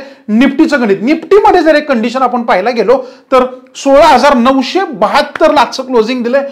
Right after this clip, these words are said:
Wonderful. मार्केटने सकाळी gap up केला, टिकला नाही वरच्या लेवलला, छान प्रकारे आला आणि आपण आपल्या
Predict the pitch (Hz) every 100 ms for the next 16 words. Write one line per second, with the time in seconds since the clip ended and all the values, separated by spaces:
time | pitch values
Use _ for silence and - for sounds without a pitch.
0 | - - 214 269 285 302 359 233 190 220
1 | 202 277 277 311 294 262 262 262 160 214
2 | 196 311 311 - 285 240 233 - _ 285
3 | - 277 269 240 247 233 180 240 233 226
4 | 247 - - _ _ - 277 254 262 254
5 | 254 240 233 254 247 285 240 262